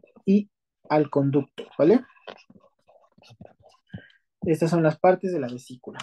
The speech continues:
¿vale? Entonces vamos a empezar con la primera. La primer parte que habíamos puesto aquí de color verde es el fondo, ¿vale? Entonces ya lo vieron. Ahora tenemos otra parte que se le conoce como el cuerpo. Ujú.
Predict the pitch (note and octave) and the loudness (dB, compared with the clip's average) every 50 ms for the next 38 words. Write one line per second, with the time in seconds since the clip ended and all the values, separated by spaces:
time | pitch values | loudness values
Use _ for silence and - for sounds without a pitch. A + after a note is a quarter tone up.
0 | - - D#3 F#3+ G3+ A3 A3 A#3 B3 B3 B3 A#3 - E3 E3+ G#3 A#3+ A#3+ - - | -6 -2 0 2 4 6 6 8 8 8 6 6 4 2 2 2 0 0 -4 -10
1 | _ _ _ _ _ _ - D3 C#3+ D3+ D3 - F#3+ G#3+ A#3+ C4 B3+ A#3+ - - | _ _ _ _ _ _ -8 -6 -6 -6 -4 -2 0 2 2 2 2 0 -4 -6
2 | _ _ _ _ _ - D3 C#3 C3 - C#3+ C#3+ D3+ E3+ F3 - - A3 A3 G#3 | _ _ _ _ _ -12 -12 -10 -8 -6 -6 -4 -2 -2 -4 -2 2 2 2 4
3 | G3+ - A#3 - F#3+ D#3 C#3 C#3+ D3 D3+ - _ D#3 C#3+ - D3 C#3 - D3 C#3+ | 2 0 -2 -2 -2 -2 -2 -4 -4 -6 -8 _ -12 -10 -10 -12 -6 -2 -2 -2
4 | C#3 - C3+ B2+ C#3 D3 D#3+ F3+ F#3 F3+ F3+ A3 A#3 - _ _ _ _ _ _ | 0 -2 -2 -2 -2 0 0 0 0 0 0 -4 -4 -8 _ _ _ _ _ _
5 | _ _ - C#3+ C3+ - - C#3 C3 - - B2+ A#2+ A2 - _ _ _ - B2+ | _ _ -12 -12 -8 -6 -6 -6 -6 -6 -6 -6 -6 -6 -8 _ _ _ -6 -2
6 | D3 F#3+ A#3+ B3 - _ _ _ _ _ _ _ - - - - _ - C#3 C3 | 0 0 0 -2 -4 _ _ _ _ _ _ _ -10 -8 -8 -10 _ -10 -10 -8
7 | - C#3 E3 F3 F3+ F3 D3+ C3 B2 A#2+ A#2+ B2+ _ _ _ _ - E3+ E3 D#3+ | -4 0 2 2 2 2 2 0 -2 -4 -6 -10 _ _ _ _ -2 0 0 0
8 | D3+ - E3 E3+ F#3 G3 G3+ G3+ G#3 - - G3 G#3 G#3 - A3 G#3 - A3 G3+ | 0 0 0 0 2 0 0 -2 -2 0 0 2 2 2 0 -2 -2 -2 -4 -6
9 | G3+ - A3+ G#3+ - A#3+ - - F3 D#3 - - D3+ D3+ D#3 D3+ - E3 - - | -4 -6 -10 -12 -12 -14 -14 -14 -14 -14 -12 -12 -10 -10 -10 -8 -10 -12 -10 -8
10 | D3 C#3+ C#3+ D3 D3 C#3+ _ _ - F#3+ G3 G3 G3 - - _ - _ _ _ | -8 -6 -6 -6 -6 -8 _ _ 4 6 6 6 4 0 -4 _ -20 _ _ _
11 | _ _ _ - C3+ C#3+ F#3+ B3 B3 | _ _ _ -10 -4 -2 0 0 0